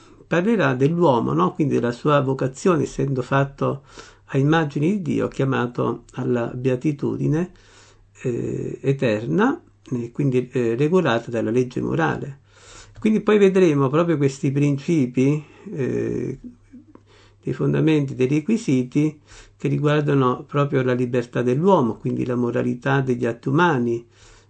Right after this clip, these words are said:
eh, la coscienza, eh, la, le virtù, il peccato. Eh, quindi, eh,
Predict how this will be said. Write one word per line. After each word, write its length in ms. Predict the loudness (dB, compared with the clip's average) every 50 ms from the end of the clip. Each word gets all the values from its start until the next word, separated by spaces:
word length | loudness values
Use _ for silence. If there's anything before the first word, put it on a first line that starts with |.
| _ _ -10 -6
eh, 560 | -6 -4 -4 -4 -4 -6 -6 -6 -6 -6 -6
la 160 | -6 -6 -6
coscienza, 1300 | -6 -6 -8 -8 -6 -2 2 4 4 4 4 2 0 -2 -4 -2 0 2 2 2 2 0 -2 -4 -6 -6 -8 -10 -14 -18 _ -20 -18 -14
eh, 540 | -10 -8 -6 -6 -6 -6 -6 -6 -8 -8 -10 -12 _ -20 -20 -20 -20 -20 -20 -12
la, 580 | -10 -6 -4 -2 -2 0 0 0 0 0 0 0
le 180 | 0 0 2
virtù, 540 | 2 2 2 0 -2 -4 0 2 4 4 4
il 140 | 2 2 -2
peccato. 880 | -4 -4 -4 -2 2 2 4 4 4 0 -2 -4 -6 -6 -6 -8 -12 _ _ _ _ -20 -20 -20 -20 -20 -20 -20 -20 _ _ _ _ _ _ -20 -20 -20 -20 -20 -20 -20 _ _ _ _ _ _ _ _
Eh, 300 | -6 -2 0 0 0 0
quindi, 560 | 0 2 2 2 4 4 4 4 4 4 0 -2
eh, 500 | 0 2 4 4 4 4 4 2 0